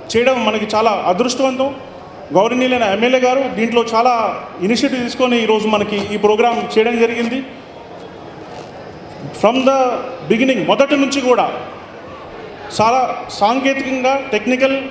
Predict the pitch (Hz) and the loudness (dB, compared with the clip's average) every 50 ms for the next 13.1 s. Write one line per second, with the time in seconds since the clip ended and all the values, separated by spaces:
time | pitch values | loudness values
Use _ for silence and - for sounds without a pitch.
0 | - - - 202 226 247 240 247 247 247 240 - 240 - 247 262 277 269 - - | -8 -2 0 2 2 2 2 2 2 2 0 0 2 2 2 2 2 -2 -6 -10
1 | - - - 226 247 247 226 233 - - 285 285 285 - 294 269 254 233 170 127 | -12 -6 0 2 2 2 2 2 0 4 2 2 4 2 0 2 2 2 2 0
2 | - - - - - - - - - - - - - 185 220 247 269 262 269 254 | -2 -6 -10 -12 -14 -14 -16 -16 -16 -16 -14 -4 0 2 2 2 2 2 2 2
3 | - 214 233 247 233 277 262 277 254 240 - 240 240 233 - 254 247 240 226 226 | 2 2 0 2 2 2 2 2 2 2 4 4 4 2 2 0 0 2 2 2
4 | 247 247 - - 190 190 - 226 226 240 247 240 240 233 226 233 233 220 247 262 | 2 2 4 2 0 2 4 2 4 4 4 4 2 2 2 0 0 0 0 -4
5 | 262 - - - - - - - - - 180 214 220 190 190 214 226 254 269 262 | -4 -8 -12 -14 -14 -14 -16 -10 -2 -2 0 0 0 0 2 2 4 4 4 2
6 | 254 240 233 220 226 240 226 269 247 269 262 247 247 269 277 269 269 - - - | 2 2 2 2 2 2 2 2 0 2 0 2 2 2 0 -2 -6 -10 -12 -14
7 | - - - - 143 147 185 220 247 240 262 254 269 269 262 240 233 247 233 214 | -16 -16 -14 -8 0 0 2 2 2 2 2 4 2 2 2 4 4 4 4 4
8 | 180 156 - - - - - - - - - - - - - - - - - - | 0 -2 -4 -6 -10 -12 -14 -16 -16 -18 -18 -18 -18 -18 -18 -18 -18 -18 -18 -18
9 | - - - - - - - - - - - - - - - - - - - 196 | -18 -18 -18 -18 -18 -18 -18 -16 -16 -16 -16 -16 -16 -16 -14 -14 -14 -10 -4 -4
10 | 220 220 277 262 - - 277 269 269 240 269 262 254 247 226 208 170 139 - - | -2 0 0 -2 0 2 2 2 2 4 2 2 4 4 2 2 0 -2 -4 -8
11 | - - - - - - - - - - - - - - - 233 247 247 254 214 | -12 -14 -14 -16 -18 -18 -18 -18 -18 -18 -18 -14 -6 -2 0 0 0 0 -2 -2
12 | 240 240 233 247 233 240 233 - - 233 233 247 254 254 254 254 247 247 247 247 | 0 0 0 0 0 0 -2 0 2 2 2 2 2 2 4 4 4 2 0 -2
13 | - 277 | -4 -6